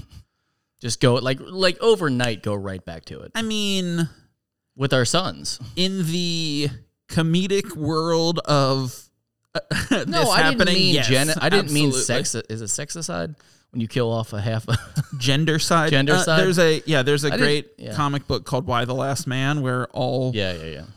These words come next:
Speaker 2: uh, mammals with a Y chromosome die except for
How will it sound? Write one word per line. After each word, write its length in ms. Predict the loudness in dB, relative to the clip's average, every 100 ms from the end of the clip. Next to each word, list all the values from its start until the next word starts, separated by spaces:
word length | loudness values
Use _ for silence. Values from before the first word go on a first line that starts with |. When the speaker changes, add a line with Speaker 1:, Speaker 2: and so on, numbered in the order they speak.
| -20 _ -4
Speaker 2:
uh, 280 | -2 0 -2
mammals 500 | -2 -2 -2 -2 -2
with 140 | -2 -2
a 40 |
Y 180 | 0 -2
chromosome 640 | 0 0 0 -2 -2 -2 0
die 220 | 0 -2
except 300 | -4 -6 -8
for 300 | -6 -6 -8